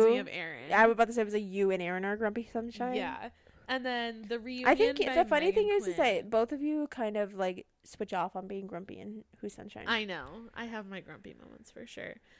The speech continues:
Speaker 1: The Reunion by Megan Quinn. She's another romance author that I like. She's not
Speaker 2: Mm-hmm.
Speaker 1: as good as Sorry, we got cut off for a second. Our microphones got weird. But I was
Speaker 2: Uh,
Speaker 1: saying,
Speaker 2: yeah.
Speaker 1: Megan Quinn is not as good as Lucy Score, but I still really like her.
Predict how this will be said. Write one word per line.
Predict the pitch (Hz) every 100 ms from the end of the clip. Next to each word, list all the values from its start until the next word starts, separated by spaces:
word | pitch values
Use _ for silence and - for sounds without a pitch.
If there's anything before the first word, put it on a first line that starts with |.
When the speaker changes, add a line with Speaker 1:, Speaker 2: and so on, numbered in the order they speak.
| _ _ _
Speaker 1:
The | 214 247
Reunion | 254 240 254 254
by | 254
Megan | 240 240 240
Quinn. | - 196 185 196
She's | 262
another | 302 247 208 196 190 185 -
romance | 185 185 175 196 -
author | - 180 202 185
that | 185
I | 175
like. | 175 160 160 _ _
She's | - 220
not | 226 220
Speaker 2:
Mm-hmm. | 226 208
Speaker 1:
as | 202 202
good | 214 247
as | 254 - - - - - _ _ _ _ _ _
Sorry, | 202 202 185 -
we | 226
got | 226 185
cut | - 180
off | 170
for | 175
a | 190
second. | - 180 180 180
Our | - 190 226 226 _
microphones | 196 190 196 180 196
got | 175 135
weird. | 175 185 - - -
But | 262
I | 277
was | 302
Speaker 2:
Uh, |
Speaker 1:
saying, | 262 233 196 175 214
Speaker 2:
yeah. | 208
Speaker 1:
Megan | 220 285 302
Quinn | 311 254
is | 240
not | 208 190
as | - 208 220
good | 240
as | 240
Lucy | 220 220
Score, | 214 - 165 170
but | 175
I | 175
still | - 180
really | 185 208
like | 190 156 -
her. | 160 226